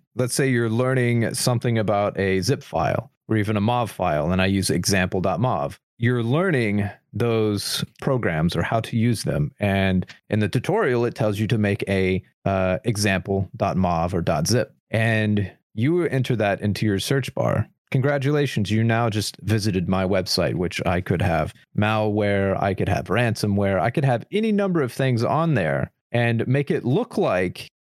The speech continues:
it's a, as an example, a tutorial website that you click and, y-, you know, and it has helpful information that click, you click links on. You just downloaded, uh,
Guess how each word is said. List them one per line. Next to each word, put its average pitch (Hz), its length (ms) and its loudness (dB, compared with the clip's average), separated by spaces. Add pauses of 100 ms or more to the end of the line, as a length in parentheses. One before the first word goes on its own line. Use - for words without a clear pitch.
it's 120 520 0
a, 104 400 0 (220)
as 101 160 0
an 95 80 2
example, 82 560 0 (200)
a 131 80 0
tutorial 185 560 0
website 87 560 -2 (100)
that 82 140 0
you 87 160 2
click - 420 -2
and, 101 440 2 (100)
y-, 95 300 0
you 123 180 4
know, 104 280 2
and 113 120 2
it - 280 -2 (180)
has 117 300 0 (140)
helpful 156 480 0
information 139 720 0
that 104 120 0
click, 127 300 -2
you 120 180 2
click 135 300 -4
links 156 340 0
on. 95 360 0 (280)
You 120 200 2
just 123 180 -4
downloaded, 117 640 0
uh, 104 560 0